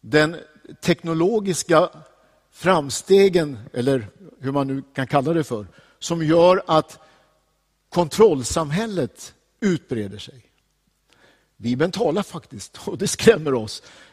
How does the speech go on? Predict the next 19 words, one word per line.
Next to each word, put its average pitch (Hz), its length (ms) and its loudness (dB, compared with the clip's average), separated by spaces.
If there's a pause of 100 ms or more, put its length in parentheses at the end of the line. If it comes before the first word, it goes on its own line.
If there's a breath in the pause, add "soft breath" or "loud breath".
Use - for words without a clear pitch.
när 156 140 2
Bibeln 156 340 2
säger 151 160 4
att 147 220 4
en 233 180 4
dag 180 300 0 (280 soft breath)
ska - 220 -2
det 196 80 6
inte 170 180 0
vara 165 160 4
möjligt 170 420 2
att 170 220 2
köpa 190 380 0
och 175 80 -2
sälja. 202 500 0 (1400)
Alltså 160 220 0
handla 196 580 0
och 180 200 0
leva 190 500 2